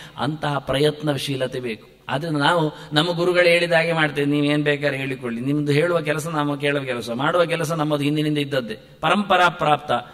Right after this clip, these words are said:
ಅಂದ್ರೆ ಕೃಷ್ಣ ಹೇಳಿದ ಉತ್ತರ ಇದು. ನೀನು ತಾತ್ವಿಕ ಮಾಡ್ಲಿಲ್ಲ, ನಿಂಗೆ ವಿಮರ್ಶೆ ಮಾಡುವ ಮನಸ್ಸಿದೆ, ಅದಕ್ಕೆ ಕೃಷ್ಣ ಮೊದಲಿಗೆ ಎತ್ತಿಕೊಳ್ಳುವಾಗ "ಮನುಷ್ಯಾಣ" ಅಂದ. ನೀನು ಪ್ರಾಣಿಯೋ ಮನುಷ್ಯವೋ ಕೇಳಿದ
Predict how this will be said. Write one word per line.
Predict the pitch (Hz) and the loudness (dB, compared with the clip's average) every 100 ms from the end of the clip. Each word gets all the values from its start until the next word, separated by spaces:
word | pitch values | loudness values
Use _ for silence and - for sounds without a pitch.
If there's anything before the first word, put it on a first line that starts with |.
| - | -4
ಅಂದ್ರೆ | 160 202 175 170 | -2 2 2 0
ಕೃಷ್ಣ | 170 180 - | -4 -6 0
ಹೇಳಿದ | 180 160 147 | 2 2 2
ಉತ್ತರ | 147 - 151 | 0 0 -2
ಇದು. | 127 - - - - | -2 -6 -14 -16 0
ನೀನು | 196 247 226 | 4 6 4
ತಾತ್ವಿಕ | - 196 240 320 294 262 | 6 6 6 2 0 4
ಮಾಡ್ಲಿಲ್ಲ, | 220 160 135 113 - - 180 | 4 4 0 -2 -8 -10 0
ನಿಂಗೆ | 214 196 | 0 2
ವಿಮರ್ಶೆ | 220 285 247 | 4 4 4
ಮಾಡುವ | 269 247 233 | 2 4 4
ಮನಸ್ಸಿದೆ, | 214 247 269 214 170 | 6 6 4 2 2
ಅದಕ್ಕೆ | 160 220 220 | 2 2 -2
ಕೃಷ್ಣ | 208 - 202 | -4 -4 -2
ಮೊದಲಿಗೆ | 180 202 247 240 | 2 2 4 2
ಎತ್ತಿಕೊಳ್ಳುವಾಗ | 233 226 220 226 254 | 0 2 4 6 6
"ಮನುಷ್ಯಾಣ" | 285 262 247 233 208 | 8 8 6 4 4
ಅಂದ. | 202 180 127 - - - - - _ | 4 2 -2 -6 -12 -20 -20 -20 _
ನೀನು | 147 156 | -2 -2
ಪ್ರಾಣಿಯೋ | 143 143 151 214 226 285 | 0 2 4 6 4 4
ಮನುಷ್ಯವೋ | 262 254 220 214 226 | 2 2 2 0 0
ಕೇಳಿದ | 202 143 | -2 -2